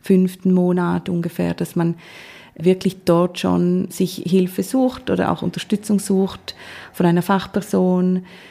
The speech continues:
und einfach diese Körperübungen machen kann. Zum Beispiel die Dehnung vom Rücken oder vom Gesäß oder auch Aufbau von Rückenmuskulatur.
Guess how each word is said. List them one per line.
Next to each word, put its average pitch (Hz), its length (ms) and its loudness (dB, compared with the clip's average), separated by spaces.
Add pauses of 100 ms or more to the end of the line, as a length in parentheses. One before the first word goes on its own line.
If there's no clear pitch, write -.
(200)
und 180 160 4
einfach 180 240 -2
diese 170 540 2
Körperübungen 170 760 0
machen 170 340 -2
kann. 170 340 -6 (100)
Zum - 120 -14
Beispiel 180 360 0
die 180 300 -2
Dehnung 165 380 0
vom 165 160 -2
Rücken 165 340 -2
oder 160 140 -4
vom 165 180 -4
Gesäß 175 580 -4
oder - 220 0
auch 180 180 -2 (340)
Aufbau 175 380 2
von 170 160 0
Rückenmuskulatur. 170 1120 -2